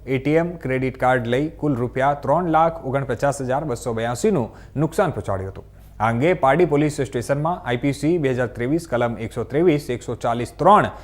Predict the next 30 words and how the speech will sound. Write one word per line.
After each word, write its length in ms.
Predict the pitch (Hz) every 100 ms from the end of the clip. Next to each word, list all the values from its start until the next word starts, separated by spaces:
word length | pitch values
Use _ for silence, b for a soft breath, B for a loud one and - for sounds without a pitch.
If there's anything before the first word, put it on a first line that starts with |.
| B
ત્રણસો 360 | - 175 208 208
ત્રણ 280 | 170 175 127
બે, 300 | 147 214 - - -
ચોપન 340 | 156 185 233
તથા 220 | 196 143
આઈ 140 | 160 165
ટી 120 | 202
એક્ટ 300 | 185 160 -
છ્યાસઠ 600 | 170 - 147 143 170 143
સી 300 | 123 - 151
હેઠળ 200 | 127 165
ગુનો 320 | 135 120 156
નોંધાયો 320 | 117 101 95
હતો. 160 | 95 - - b b -
કેસની 300 | 208 233 294
ગંભીરતા 380 | 214 170 156 233
ધ્યાનમાં 320 | 156 151 175
લઈ 140 | 165 196
વલસાડ 380 | 147 139 147
એલ 100 | 131
સી 140 | 117 127
બીએ 160 | 131
અનેક 360 | 160 127 127 127
સી 200 | 117 113
સી 140 | 127
ટી 80 | 117
વી 100 | 117
ફૂટેજ, 480 | 110 120 202 202 - B B 165
ટેકનિકલ 440 | 170 240 240 202
એનાલિસિસ 580 | 123 151 185 170 190